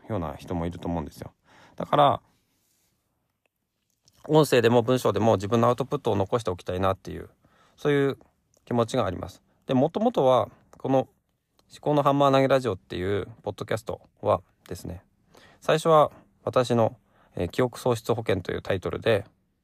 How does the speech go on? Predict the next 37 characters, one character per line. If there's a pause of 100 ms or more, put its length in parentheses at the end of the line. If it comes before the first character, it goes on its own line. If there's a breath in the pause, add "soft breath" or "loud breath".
(360)
始
ま
っ
た
番
組
な
ん
で
す。 (640 soft breath)
で、
私
の
記
憶
喪
失
保
険
っ
て
い
う
の
は、 (2500)
要
す
る
に
自
分
が (320)
記
憶
喪
失
に